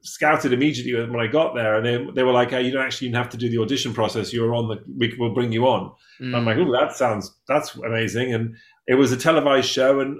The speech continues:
Speaker 1: I didn't win in the end. I came third, but that's what kind of spurred me to go, "Okay, instead of going to medical school, let me take a year off, like a sabbatical year between going from high school to college, and try out modeling."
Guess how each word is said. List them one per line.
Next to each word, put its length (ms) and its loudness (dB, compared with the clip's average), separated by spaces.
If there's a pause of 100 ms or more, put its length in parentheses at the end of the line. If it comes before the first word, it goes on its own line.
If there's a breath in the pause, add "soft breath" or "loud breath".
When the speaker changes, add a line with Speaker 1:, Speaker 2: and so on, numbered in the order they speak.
(120)
Speaker 1:
I 80 -2
didn't 300 -4
win 200 4
in 120 0
the 100 2
end. 140 0
I 60 0
came 360 -4 (200)
third, 400 4
but 180 -4
that's 260 0
what 300 2 (260)
kind 160 -2
of 120 -2
spurred 420 2
me 140 2
to 80 0
go, 400 2 (720)
"Okay, 200 0
instead 320 -2
of 100 -2
going 260 0
to 80 -8
medical 320 0
school, 360 0
let 160 0
me 80 0
take 240 -2
a 60 -2
year 400 4
off, 220 2
like 120 -8
a 60 -10
sabbatical 540 -4
year 180 2
between 460 -4
going 340 -2
from 140 -8
high 160 2
school 340 0
to 120 -6
college, 600 -4 (420 soft breath)
and 380 2 (320)
try 220 2
out 160 0
modeling." 360 -2